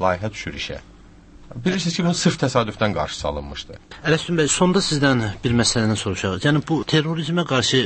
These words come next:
Speaker 2: mübarizə üçün, yəni, hansı addımlar atılmalıdır? Yəni, e, bu məsələlərin aradan qaldırılma yollarını nədən ibarətdir? Yəni, demokratiya mı həmin ölkələrdə, yoxsa
Speaker 1: Bir mənalı şəkildə. Təbii, terrorizm elə bir şeydir ki, onunla kompleks mübarizə aparılmalıdır.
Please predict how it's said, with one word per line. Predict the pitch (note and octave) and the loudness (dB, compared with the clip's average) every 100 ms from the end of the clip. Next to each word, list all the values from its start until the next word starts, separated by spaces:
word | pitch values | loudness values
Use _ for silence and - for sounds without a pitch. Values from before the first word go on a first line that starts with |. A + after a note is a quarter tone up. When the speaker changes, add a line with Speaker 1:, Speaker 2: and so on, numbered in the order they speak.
| G2+ | 0
Speaker 2:
mübarizə | A2+ A2+ A#2+ A2 F#2+ G#2+ F#2+ | 0 2 2 2 2 0 0
üçün, | - F#2 D#2 - - - | -4 -8 -8 -16 -20 -8
yəni, | G2 F#2+ D#2+ - - - | -4 -4 -6 -18 -20 -12
hansı | - G#2+ - G#2 | -2 0 0 0
addımlar | G2+ G2+ F2+ F2+ E2+ F2+ | 0 0 0 -4 -4 -6
atılmalıdır? | - F2+ F2 E2+ G2 | -4 -2 -2 -2 0
Yəni, | G#2 G#2 F#2 | 2 2 0
e, | G2+ - | -6 0
bu | D3+ C#3+ | 4 4
məsələlərin | A#2+ B2 A2 A2 A2 A2+ | 4 2 4 4 4 4
aradan | G#2 A2 A2 A2 | 2 2 2 2
qaldırılma | G#2+ G2 G2 G2 G2+ | 2 2 2 2 2
yollarını | F#2 E2 F2 E2+ F2 E2+ - - | 2 0 -2 -2 -6 -8 -14 -4
nədən | G2+ F#2 F2+ | -2 0 0
ibarətdir? | F2 F2+ E2+ - G#2 F#2+ | 0 0 0 0 0 2
Yəni, | G#2+ F#2+ | 2 2
demokratiya | A#2 G#2+ - A#2+ - G#2 | 2 2 2 -2 0 -2
mı | F2 F2+ | -2 -2
həmin | F2 E2+ | -2 -4
ölkələrdə, | D#2+ - F2 E2+ F2 F#2+ | -4 -6 -4 -4 -2 -4
yoxsa | - G2+ F#2 - | 0 -2 -2 0
Speaker 1:
Bir | C3 B2 | 4 4
mənalı | A2 G2+ F#2+ F2+ | 4 2 -2 -4
şəkildə. | - - - - - - - - - - - | -10 -14 -18 -18 -16 -18 -18 -20 -20 -16 -2
Təbii, | D3 D3 F3 | 0 0 -2
terrorizm | - C3+ C#3 C#3 B2+ | 0 0 0 0 -2
elə | A#2 G#2+ | 0 -2
bir | G#2 | -2
şeydir | A2 F#2+ | -2 -4
ki, | - | -2
onunla | G#2 G2 | -2 -2
kompleks | G2 G#2+ D#2+ D2 - | 0 0 0 -6 -8
mübarizə | C#2 C#2 C#2+ C#2 | -8 -8 -8 -12
aparılmalıdır. | - - - - - D#2+ - | -12 -12 -12 -14 -16 -16 -18